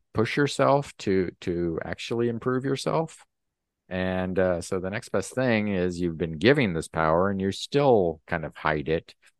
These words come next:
and just think that you're better than everyone else." Ken's getting kind of mad at this and he starts storming off and, and, uh,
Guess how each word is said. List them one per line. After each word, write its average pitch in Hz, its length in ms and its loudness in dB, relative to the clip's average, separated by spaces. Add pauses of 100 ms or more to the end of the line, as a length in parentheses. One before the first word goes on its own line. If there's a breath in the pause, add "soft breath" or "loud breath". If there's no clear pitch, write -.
(200)
and 78 140 -10
just 82 260 -6 (120)
think 104 280 -4
that 76 140 -4
you're 76 140 -8
better 73 360 -2
than 73 180 -6
everyone 67 360 -10
else." - 460 -14 (1400)
Ken's 156 220 0
getting 143 220 6
kind 120 200 4
of 92 340 2
mad 82 540 4
at 82 140 4
this 82 300 0
and 95 80 -6
he 87 60 -4
starts 85 320 -2
storming 76 400 -4
off 71 340 -4
and, 73 420 -8
and, 78 420 -8
uh, 78 560 -2